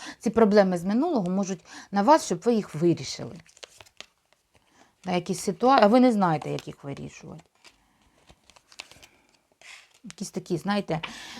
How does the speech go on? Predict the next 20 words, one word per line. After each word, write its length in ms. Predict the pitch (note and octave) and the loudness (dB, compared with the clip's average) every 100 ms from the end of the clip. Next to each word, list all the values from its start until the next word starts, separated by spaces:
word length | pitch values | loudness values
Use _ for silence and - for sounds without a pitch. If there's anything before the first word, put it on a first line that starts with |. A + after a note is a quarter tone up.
| - | -2
е, 280 | F#3 F#3 F#3 | 4 6 6
є 240 | F#3+ B3+ | 6 8
якісь 300 | A#3+ A#3+ A3+ | 8 6 -4
проблеми, 560 | - A3 G#3 D4+ F4+ D4 | -2 -2 2 2 2 2
які 180 | G3+ - | 0 -2
треба 280 | G3 G3 G3+ | -4 0 2
вирішити, 680 | G#3+ F4 C#4 - E3+ E3+ E3 - - - | 4 4 4 -2 -4 -4 -4 -14 -8 0
але 260 | G#3+ B3 | 4 4
поки 380 | B3 A3+ - D4 | 4 -4 -2 2
ви 120 | A3+ | 2
не 100 | G3 | 2
знаєте 360 | F3+ A3 G#3 G3 | 0 0 0 0
до 80 | F#3+ | -4
цього, 200 | G#3 G3+ | 0 2
як 180 | F#3+ | 0
підійти, 640 | G3+ F3 G3+ - C#4+ D4+ - - - - - | -2 -2 -2 0 0 0 -2 -12 -14 -16 -12
і, 340 | - A3 A3+ A3+ | 4 6 8 6
і 300 | - C4 C#4 | 6 8 8
от 80 | |
від-, 180 | A3+ - | 6 0